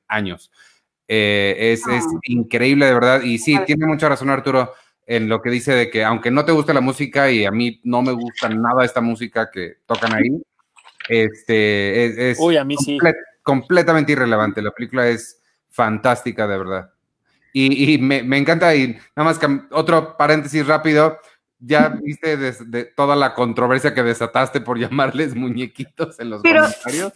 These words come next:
Speaker 2: pero yo también los tengo y los amo. Y para
Speaker 1: <laughs>
Speaker 2: nada
Speaker 3: Dice
Speaker 2: los
Speaker 3: Víctor.
Speaker 2: estoy menospreciando.
Speaker 3: Víctor Recinos dice, "Imagínate que le digan folleto a la revista". Tiene toda la razón también.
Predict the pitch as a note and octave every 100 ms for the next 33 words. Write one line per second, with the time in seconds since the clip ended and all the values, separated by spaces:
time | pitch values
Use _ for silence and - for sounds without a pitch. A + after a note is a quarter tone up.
0 | - - D#4+ D#4 D4+ E4 E4 F#4+ F4+ F4+
1 | F4+ F4+ F4 E4+ E4+ F4 F4+ D#4+ C#4 C4+
2 | C#4 D#4 F4+ F4+ D#4 C#4+ C4+ B3 - _
3 | - - A#3 B3 B3 B3+ C4+ D4 E4 E4+
4 | C#4 G#3 G#3+ G3+ C4 C#4 C4 B3 G#3+ G#3+
5 | A#3+ A#3+ B3 G3+ G3 _ _ _ - -
6 | E4 - E4+ - G4 - A#3 G#3+ G#3 G#3+
7 | G#3+ A3+ G3+ F#3 G3 F#3 A#3 B3+ B3 G#3
8 | F3+ F3 G#3 G#3+ F3 D#3+ F#3 G3 G3+ F3
9 | D3+ D#3 G3+ - C#3 A2+ _ F3 G3 G3+
10 | G3 F3 C#3+ F3 F#3 D#3 D3+ F#3+ F3+